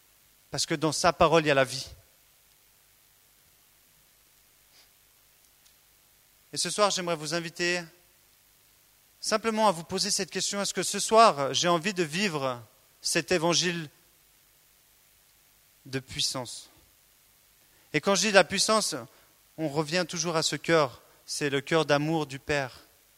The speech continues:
qui cherche à transformer et toucher les cœurs des, de, de, de tous ses enfants. Et c'est sa puissance, c'est que par son esprit.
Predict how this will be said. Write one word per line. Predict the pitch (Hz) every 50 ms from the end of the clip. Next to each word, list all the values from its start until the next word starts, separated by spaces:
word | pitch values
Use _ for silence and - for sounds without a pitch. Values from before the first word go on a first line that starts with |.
| _ _ _ _ _ _ _ _ _ _ _ _ _ _ _ -
qui | - -
cherche | 135 - 156 143 131 -
à | 160 -
transformer | - - - 147 139 - 151 143 143 143 135 135
et | 127
toucher | - - 139 131 - 143 127
les | 123 120
cœurs | - - 131 123
des, | 113 117 113
de, | 117 - - 131 120 123 - -
de, | 131 127 - -
de | - - - 123 _ _ _
tous | - - 147
ses | - - - 127 123
enfants. | 127 120 - - - 120 _ _ _ _ _ _ _ _ _ _ _ _ _ - -
Et | 139
c'est | - - 147
sa | - - 190 180
puissance, | - - 180 156 - 180 165 147
c'est | - 160
que | 139 - 165
par | - - 156 -
son | - - 170 170 165
esprit. | 156 143 - - - - 139 120